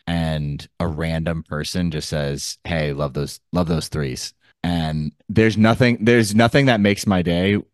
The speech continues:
like when somebody calls out, "Hey, those, those are sweet shoes," especially if they know what they are and they call 'em by name. It's like, a, we're in,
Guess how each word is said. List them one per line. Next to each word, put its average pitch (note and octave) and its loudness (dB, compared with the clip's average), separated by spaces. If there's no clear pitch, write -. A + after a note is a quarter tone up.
like F2+ 0
when F2 2
somebody E2 -2
calls D#2 -4
out, D2+ -4
"Hey, E2 -4
those, D2+ -4
those D2+ -4
are D2 -6
sweet C#2 -10
shoes," - -8
especially G#2 0
if F2+ -4
they F2 0
know D2+ -2
what D#2+ -4
they C2+ -6
are C#2 -4
and D#2 -4
they D2 -4
call D2 -4
'em D2 -6
by C#2+ -4
name. D2+ -4
It's - -8
like, F2 -2
a, D#2+ -6
we're F#2+ 4
in, G#2+ 4